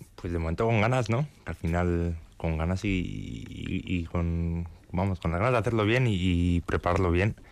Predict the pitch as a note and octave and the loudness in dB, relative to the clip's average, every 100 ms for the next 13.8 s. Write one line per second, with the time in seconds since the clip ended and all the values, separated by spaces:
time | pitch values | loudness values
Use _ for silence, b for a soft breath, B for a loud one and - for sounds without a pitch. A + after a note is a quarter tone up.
0 | B B B B - D#2+ D#2+ E2 E2 E2 | B B B B -4 -2 0 2 2 2
1 | G#2+ - b b b b b b - - | 0 -2 b b b b b b -6 0
2 | E2+ D#2+ G2+ E2+ E2+ G#2 F#2 F2+ F2 F2+ | 2 2 2 2 4 2 2 2 2 2
3 | F2+ G2+ G2+ G2+ G#2 G2+ - - F#2+ - | 2 4 4 4 2 0 -6 -8 -8 0
4 | G2 F#2+ F2 G2+ F2+ E2+ D#2+ - D#2+ E2 | 2 2 2 0 2 0 0 -2 -4 -4
5 | D#2+ - F2 E2+ F2 F2+ F#2 F2+ E2+ E2 | -8 -6 -6 -2 0 2 4 4 2 2
6 | G2 F2 D#2 - E2 F2 E2 F#2+ F#2 G2+ | 2 0 -2 -8 0 0 2 2 2 0
7 | G#2 G2+ G2 G2 G2 F#2+ F#2 E2+ F2+ - | 2 2 4 4 4 4 2 0 -4 -6
8 | - F2+ F2+ F2 F2 F#2 F#2 F2 F2 F2 | -2 -2 2 2 2 2 2 2 2 2
9 | - - F2 F2 E2+ F2+ F2 F2 F#2 F2 | -2 -4 -2 2 2 2 2 2 2 2
10 | G#2+ F#2+ F2+ E2+ F2 F2 F#2 F2+ F#2 F#2 | 0 2 2 2 0 2 0 2 2 2
11 | F2+ - - - - - G#2+ F#2+ F2+ F#2 | 0 -8 -20 -20 -20 -12 -6 0 0 2
12 | G2 F2+ F2+ E2+ - - - E2+ F2+ G#2 | 2 2 2 -2 -10 -16 -12 -4 -2 0
13 | G2 E2+ - F2+ F2 F#2+ G#2 - | -2 -4 -6 -2 0 0 0 -6